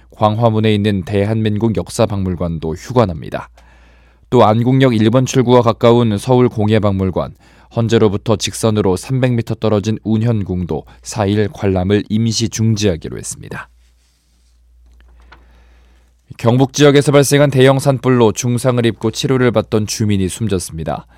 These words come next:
경북 영덕군에 따르면 이번 산불로 중상을 입어 병원에서 치료를 받던 영덕읍 주민 육십 대 남성이 어제 오후 숨졌습니다.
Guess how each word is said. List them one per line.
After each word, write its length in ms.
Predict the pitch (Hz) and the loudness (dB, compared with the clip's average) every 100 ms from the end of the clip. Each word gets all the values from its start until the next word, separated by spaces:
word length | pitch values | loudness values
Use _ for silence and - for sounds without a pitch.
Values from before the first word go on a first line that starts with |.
| - - - - | -20 -20 -20 -14
경북 400 | - 104 107 113 | -4 -2 0 0
영덕군에 500 | 98 101 110 - 110 | 0 0 -2 0 -4
따르면 540 | 110 107 107 113 101 90 | 0 0 2 2 0 -4
이번 320 | 104 110 113 | -4 0 -2
산불로 480 | 113 117 110 107 107 | -2 -6 -4 0 0
중상을 500 | - 120 117 123 110 | 0 -2 -2 -2 0
입어 260 | 95 85 - - - - | -2 -4 -6 -16 -20 -6
병원에서 440 | 104 104 104 104 | -2 0 0 -2
치료를 440 | 104 - 120 113 107 | -4 -2 0 2 0
받던 500 | 104 - 107 90 92 | 0 0 0 0 0
영덕읍 600 | 101 107 107 101 101 - | 0 2 0 0 -4 -6
주민 380 | 101 104 101 | -4 -2 -2
육십 340 | 90 95 - - | -4 -6 -10 -2
대 120 | 113 | 0
남성이 580 | 95 95 - 95 101 107 | 0 -4 -4 -4 -4 -4
어제 320 | 85 98 98 | -2 -2 2
오후 420 | 107 92 90 98 85 | 2 2 -2 -6 -8
숨졌습니다. 720 | 117 104 85 71 71 - | -6 -6 -6 -10 -12 -14